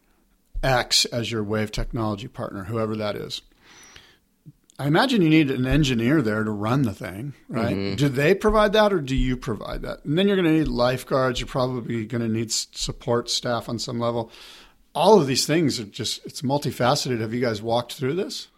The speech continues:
Speaker 2: Yeah. So, you know, definitely you need a kind of a wa-, what I refer to as the wave engineer. Um, so that person will be on site all the time.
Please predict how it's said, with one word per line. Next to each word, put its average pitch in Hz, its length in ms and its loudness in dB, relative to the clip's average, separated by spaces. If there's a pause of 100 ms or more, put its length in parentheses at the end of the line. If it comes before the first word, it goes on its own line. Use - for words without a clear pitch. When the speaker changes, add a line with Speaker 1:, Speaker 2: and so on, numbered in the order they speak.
(480)
Speaker 2:
Yeah. 131 380 10
So, 117 600 6
you 110 120 2
know, 101 80 4
definitely 107 460 4
you 104 120 2
need 101 160 2
a 92 80 2
kind 95 260 -8
of 90 60 0
a - 20 -2
wa-, 85 140 -2 (140)
what 98 260 0
I 92 100 4
refer 95 340 0
to 101 100 4
as 90 140 -2
the 87 80 -2
wave 92 260 2
engineer. 92 640 -2 (640)
Um, 90 560 4 (240)
so 107 220 6
that 101 180 10
person 104 280 2
will 98 140 2
be 92 500 4
on 90 260 -2
site 87 440 2
all 82 180 -2
the 92 80 -6
time. 85 440 -6